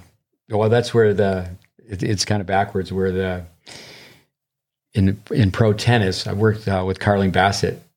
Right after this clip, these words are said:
You know, Carlene Bassett and her husband, Robbie Scuso, had a tennis academy. I was their first director. And Carlene,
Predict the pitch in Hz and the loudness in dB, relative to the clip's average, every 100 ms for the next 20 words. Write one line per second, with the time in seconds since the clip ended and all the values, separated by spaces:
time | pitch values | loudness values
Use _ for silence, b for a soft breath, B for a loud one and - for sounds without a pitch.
0 | _ - 95 98 98 95 92 90 90 98 | _ -20 -20 -8 -2 0 0 -2 -2 -2
1 | 90 90 92 92 85 - - 90 95 90 | -2 -2 0 0 0 -4 -2 -2 0 0
2 | 92 85 104 98 90 92 90 95 92 90 | 0 0 0 0 -2 0 2 2 2 0
3 | - 92 - 92 95 107 87 85 - B | 0 -2 -2 -2 -2 -4 -8 -10 -14 B
4 | B B B B - 92 - 110 107 95 | B B B B -10 -6 -2 0 0 -2
5 | 92 | -4